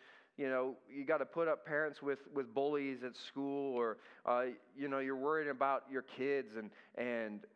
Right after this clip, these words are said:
you know, just the sexual abuse that, that happens out there. So you're worried about sexual predators or, uh, technology and social media, the,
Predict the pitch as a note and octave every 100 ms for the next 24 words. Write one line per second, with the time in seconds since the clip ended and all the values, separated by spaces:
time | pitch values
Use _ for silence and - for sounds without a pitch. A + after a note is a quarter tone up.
0 | - A2 B2+ A#2+ D#3+ F3 D3 C3+ A2+ G#2+
1 | - - _ _ _ _ _ _ _ _
2 | _ _ - - F3+ F3 - D#3 B2 G#2+
3 | B2+ F3+ - C#3 A#2 A#2 A2+ B2 C#3 D3
4 | B2+ A#2+ A#2 B2 A#2+ C3+ C3 D3 C#3+ B2+
5 | B2 - - - - E3+ - D3+ B2 -
6 | E3+ D3+ C#3 C3 B2 A#2+ A2 - - C3+
7 | C#3 - E3+ E3+ E3 F3+ F3+ C#3+ D3+ C3+
8 | - F3 E3 D3+ D3 F#3 D#3+ C3+ B2+ C3